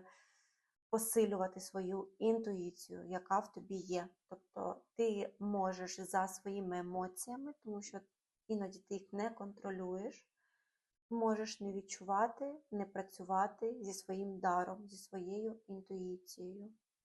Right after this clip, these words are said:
Дуже багато дев'яток, я можу сказати ще про те, що ти являєшся помагатором. Твоя сила в служінні, в служінні іншим. Але тут важливо контролювати себе.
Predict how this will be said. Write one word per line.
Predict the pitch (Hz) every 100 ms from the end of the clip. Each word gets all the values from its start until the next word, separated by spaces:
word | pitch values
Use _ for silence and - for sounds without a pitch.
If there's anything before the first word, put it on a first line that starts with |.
| _
Дуже | 220 226
багато | 220 214 214 208
дев'яток, | 196 214 233 277 254 -
я | 196
можу | 202 208
сказати | - - 202 208 220 - 196 185 - 190
ще | - 196
про | - 196
те, | - 220 262 339
що | - -
ти | 226 247 262 254 - -
являєшся | 196 190 214 220 220 - 190 -
помагатором. | 214 208 202 208 202 196 - 180 180 190 -
Твоя | 214 214 220 220
сила | 214 - 247 302 349 220 - -
в |
служінні, | - 233 247 220 226 190 185 185 -
в |
служінні | - 202 202 277 285 - -
іншим. | 220 190 190 - - _ _ _ _ _ _ _ _ _ _ _ _ -
Але | 208 233 269 262
тут | 254 277 285
важливо | 233 226 226 262 247 226
контролювати | - 220 262 254 220 202 202 196 208 196
себе. | - 185 185 180